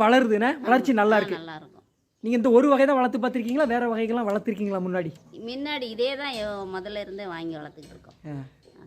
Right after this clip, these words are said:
Speaker 1: ஆரம்பத்துல இருந்தே இது சக்சஸ் தான்.
Speaker 2: ஆ, இதே எங்களுக்கு பிடிச்சிக்கிடுச்சு. அதனால இதே எல்லாருமே வளர்க்கலாம். இந்த ஆ-, நல்லா
Speaker 1: கொடியாடுன்னு?
Speaker 2: தொழில், ஆமா, நல்லா தொழில் தான்.
Speaker 1: ஆ. கொடியாடு வந்து சக்சஸ் தான் அப்போ?
Speaker 2: ஆமா, ஆமா.
Speaker 1: ம். பண்ணை வளர்ப்புக்கும் வளர்க்கலாம்னா?
Speaker 2: ஆ, வளர்க்கலாம், வளர்க்கலாம்.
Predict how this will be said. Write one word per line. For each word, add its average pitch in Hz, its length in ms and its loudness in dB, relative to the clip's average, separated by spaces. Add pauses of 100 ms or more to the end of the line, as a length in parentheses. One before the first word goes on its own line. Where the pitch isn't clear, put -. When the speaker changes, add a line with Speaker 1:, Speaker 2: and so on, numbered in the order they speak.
(300)
Speaker 1:
ஆரம்பத்துல 220 340 4
இருந்தே 240 140 4
இது 226 100 2
சக்சஸ் 214 320 -4
தான். 208 120 -6
Speaker 2:
ஆ, 208 120 -8
இதே 202 280 -8
எங்களுக்கு 190 300 -12
பிடிச்சிக்கிடுச்சு. 185 560 -18 (240)
அதனால 220 320 -8
இதே 226 300 -8
எல்லாருமே 214 440 -6
வளர்க்கலாம். 185 500 -6
இந்த 160 180 -8
ஆ-, 160 200 -10
நல்லா 165 300 -12 (160)
Speaker 1:
கொடியாடுன்னு? 214 520 4
Speaker 2:
தொழில், 339 180 -8
ஆமா, 175 280 -10
நல்லா 170 220 -12
தொழில் 175 440 -12
தான். 156 160 -16 (300)
Speaker 1:
ஆ. 170 120 -8 (800)
கொடியாடு 254 260 6
வந்து 262 200 4
சக்சஸ் 233 340 -2
தான் 214 120 0
அப்போ? - 240 -8
Speaker 2:
ஆமா, 156 320 -14
ஆமா. 190 200 -20 (360)
Speaker 1:
ம். 143 300 -12
பண்ணை 254 240 4
வளர்ப்புக்கும் 254 360 2
வளர்க்கலாம்னா? 202 440 0
Speaker 2:
ஆ, - 80 -8
வளர்க்கலாம், 160 440 -16
வளர்க்கலாம். 139 380 -20